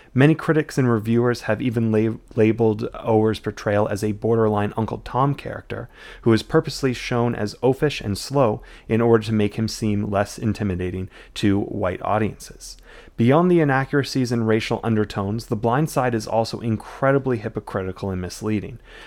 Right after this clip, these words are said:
They portray the private Christian high school the Tuies all enroll their children and Michael into as high on values and character, but they don't acknowledge that Oher's high school coach Coach Hugh, um,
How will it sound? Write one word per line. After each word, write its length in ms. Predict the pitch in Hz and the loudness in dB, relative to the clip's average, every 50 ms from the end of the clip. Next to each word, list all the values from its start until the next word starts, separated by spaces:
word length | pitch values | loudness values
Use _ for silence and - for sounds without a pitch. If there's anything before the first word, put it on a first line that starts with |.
| - - - | -20 -16 -4
They 180 | 135 120 123 135 | 2 2 2 2
portray 560 | - 139 - - - - 139 131 135 135 127 | 2 -2 -6 -6 -4 0 2 2 2 2 0
the 260 | 113 110 113 113 113 | 0 0 0 0 0
private 520 | - - - - 127 127 135 120 113 - | -2 -6 -4 0 2 2 2 2 0 -6
Christian 340 | - - 131 120 - - 113 | -6 -4 -4 -4 -4 -6 -8
high 220 | - - 110 113 113 | -8 -6 -4 -4 -4
school 300 | - - - 135 127 117 | -6 -4 -2 -2 0 0
the 120 | 107 101 | -2 -4
Tuies 480 | - - - 117 110 104 104 98 104 - - | -4 -2 0 2 2 2 2 0 -4 -4 -2
all 240 | 110 110 107 110 107 | 0 2 2 2 2
enroll 460 | 101 98 101 98 104 98 98 101 98 | 2 0 0 0 2 2 2 2 0
their 220 | 101 104 101 98 | -2 -4 -4 -6
children 440 | 98 - - 117 104 98 101 101 98 | -8 -4 -2 0 0 2 2 0 0
and 160 | 98 92 95 | -2 -2 -2
Michael 320 | 98 95 92 90 104 101 - | -2 -2 -4 -4 -6 -4 0
into 500 | 127 156 170 - - - 98 101 107 - - - - - - | 2 2 2 2 -2 -4 -6 -6 -6 -8 -12 -20 -20 -18 -8
as 240 | - 101 110 107 - | -4 -2 -2 -2 -2
high 380 | - - - 139 143 151 156 - | -6 -6 -2 0 0 0 0 0
on 340 | - 110 117 120 123 120 107 | 0 0 0 0 0 0 -2
values 580 | 107 101 95 98 101 101 101 101 101 101 - | -2 -2 -2 -2 -2 -2 -2 -4 -4 -4 -6
and 180 | - 95 95 - | -8 -10 -10 -10
character, 540 | - - 131 127 123 - - - - - - - - - - - | -6 -4 -2 -2 -2 -4 -6 -12 -14 -14 -16 -20 -20 -20 -6 -2
but 140 | - 104 - | -2 0 0
they 120 | 107 107 | 0 -2
don't 320 | 101 - - 139 170 175 - | 2 2 4 4 4 2 0
acknowledge 600 | - - 123 107 101 104 101 101 98 104 - - | -4 -2 -2 0 0 0 0 0 -2 -4 -4 -2
that 240 | 107 101 - - | -2 -2 -2 -2
Oher's 300 | - 98 101 104 104 - | -2 0 0 0 0 -2
high 220 | - - 117 135 151 | -4 -4 -4 -2 -2
school 300 | - - - 139 - - | -4 -4 -4 -4 -6 -6
coach 400 | - - 95 92 104 - - - - - - - _ | -6 -4 -4 -4 -4 -4 -8 -14 -18 -20 -20 -18 _
Coach 300 | - - 101 104 - - | 0 0 0 0 0 -4
Hugh, 340 | - - - - 113 110 - - | -10 -10 -4 -2 0 0 0 0
um, 480 | 104 98 92 92 92 95 98 117 117 | -2 -2 -2 -4 -6 -6 -8 -10 -12